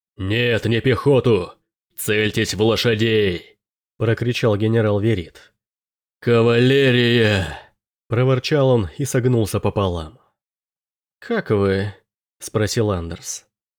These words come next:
Вопрос на самом деле дурацкий, но больше ничего в голову не шло. Генерал отмахнулся от Андерса и снова выпрямился. "Надо отступить,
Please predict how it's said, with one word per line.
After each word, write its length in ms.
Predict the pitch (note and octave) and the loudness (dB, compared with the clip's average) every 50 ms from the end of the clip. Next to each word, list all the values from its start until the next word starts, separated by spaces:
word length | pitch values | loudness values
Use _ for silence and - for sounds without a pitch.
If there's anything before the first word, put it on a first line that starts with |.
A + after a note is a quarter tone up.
| _ - A2+ | _ -6 -4
Вопрос 400 | A2 C3+ D3 - F3 D#3+ C3+ - | -2 -2 -2 0 -2 -2 0 -2
на 80 | B2 | -2
самом 320 | A#2+ - C3 A#2+ A#2 A2+ A2+ | 0 0 0 0 2 0 2
деле 220 | B2+ A#2 G#2+ G2+ | 2 2 2 2
дурацкий, 540 | G2 G#2 G#2 D3+ D3 - - - - F#2+ F2+ | 2 0 0 0 -2 -4 -6 -6 -4 -4 -2
но 160 | F#2 G#2 G#2+ | -2 -2 -2
больше 300 | G#2+ B2+ C3+ A#2+ - C3 | 0 0 -2 -2 -2 -2
ничего 340 | A#2+ A#2 - - A#2 A#2 A2 | -2 -2 -2 0 0 0 0
в 80 | G#2 G#2 | 0 0
голову 320 | G#2+ A2+ G2+ G2 F#2+ F#2+ | 0 0 0 2 0 0
не 160 | G2 G#2+ A#2+ | 0 -2 -2
шло. 400 | A#2 - - F#2+ F2 F2+ - _ _ _ _ _ _ _ _ _ _ _ _ _ _ _ - | -2 -4 -4 -6 -8 -10 -14 _ _ _ _ _ _ _ _ _ _ _ _ _ _ _ -10
Генерал 500 | G2+ G2 G2+ A#2+ B2+ C#3 D3 D3+ C#3+ C#3 | -6 -4 -2 0 0 0 0 0 0 0
отмахнулся 640 | C3 B2+ B2+ A#2+ - - C#3 C#3 B2 - - A2 G#2+ | 0 0 0 -2 0 0 0 0 0 0 0 -2 -2
от 100 | G#2 - | 0 0
Андерса 600 | G#2+ G#2 G2 G2+ F#2+ F2 - G2+ F#2+ F2+ D#2 - - - | 0 0 0 -2 -4 -4 -4 -4 -4 -4 -6 -8 -8 -8
и 80 | B2+ | -6
снова 360 | A#2+ - B2 A2+ A2 A2 A2 | -6 -4 -2 0 0 0 0
выпрямился. 760 | G#2 G2+ F#2+ E2 - F2+ F2 E2+ E2 - - - - - - - _ _ _ _ _ _ _ _ - | 0 -2 -4 -4 -4 -6 -6 -8 -10 -12 -12 -12 -14 -14 -18 -20 _ _ _ _ _ _ _ _ -10
"Надо 500 | - F2 F2 F#2 G2 G2+ G2+ G2+ G#2 G#2 | -6 -4 -2 0 0 0 0 0 0 0
отступить, 680 | G2+ - - - A2 G2+ - G#2+ G#2 F2+ D#2+ - - | 0 -2 -2 -2 -2 -2 0 0 -2 -2 -4 -10 -18